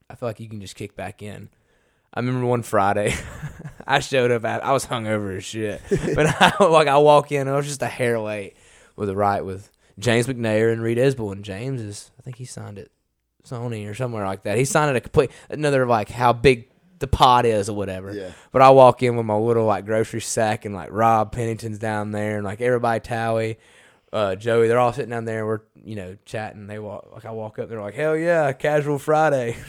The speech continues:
Speaker 1: <laughs> 'cause they were all, like, dressed the same. It's just cool. Like, everybody's just to hang. Like, but then you can go to, like, Curb or, s-, you know, or Starstruck, and it's, like, big money, and you're like, "Dang, this is, like,"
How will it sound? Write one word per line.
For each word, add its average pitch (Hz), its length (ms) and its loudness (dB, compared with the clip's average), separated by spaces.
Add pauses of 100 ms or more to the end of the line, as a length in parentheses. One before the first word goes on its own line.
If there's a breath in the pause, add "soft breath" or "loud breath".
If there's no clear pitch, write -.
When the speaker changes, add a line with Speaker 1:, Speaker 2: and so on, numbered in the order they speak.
Speaker 1:
<laughs> 170 160 -4
'cause 165 140 0
they 165 220 6
were 214 80 6 (120)
all, 165 140 6
like, 147 200 0
dressed 143 320 -4
the 151 100 -8
same. 131 420 -2 (200 loud breath)
It's 196 160 6
just 202 200 0
cool. 190 260 6 (160 loud breath)
Like, 156 200 2
everybody's 180 480 2
just 170 200 -6
to 151 60 -6
hang. 123 560 -8
Like, 107 200 -4
but 139 80 -2
then 170 100 -2
you 180 100 -4
can 170 140 -4
go 160 180 6
to, 147 100 6
like, 117 340 2
Curb 131 560 4 (600 soft breath)
or, 127 80 2
s-, 117 160 -4
you 135 100 -4
know, 98 320 0 (320 soft breath)
or 92 80 -6
Starstruck, 120 840 2
and 120 100 -6
it's, 123 180 -2
like, 110 420 -2 (460)
big 131 180 2
money, 90 360 -8
and 101 100 -18
you're 104 140 -16
like, 85 300 -18
"Dang, 113 400 -10
this 120 180 -6
is, 123 100 -6
like," 104 480 -6